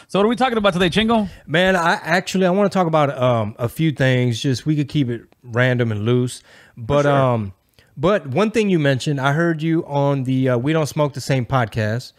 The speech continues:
Speaker 1: Yes,
Speaker 2: with,
Speaker 1: sir.
Speaker 2: uh, X G, the homie X G and, and Ernie Ezone.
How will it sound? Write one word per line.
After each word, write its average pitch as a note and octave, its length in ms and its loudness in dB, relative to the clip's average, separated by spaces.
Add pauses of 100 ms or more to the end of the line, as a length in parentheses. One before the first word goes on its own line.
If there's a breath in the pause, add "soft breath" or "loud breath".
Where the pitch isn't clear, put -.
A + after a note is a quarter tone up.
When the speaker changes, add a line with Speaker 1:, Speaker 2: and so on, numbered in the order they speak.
(280 soft breath)
Speaker 1:
Yes, C3 120 -4
Speaker 2:
with, B2 100 4
Speaker 1:
sir. C3+ 180 4
Speaker 2:
uh, A#2+ 40 2
X B2+ 300 0
G, C3+ 220 0
the C3 80 4
homie D3 260 0
X C3 200 -2
G C#3 340 2
and, A#2 160 -2
and A#2+ 200 -4
Ernie B2+ 380 0
Ezone. A#2+ 520 -2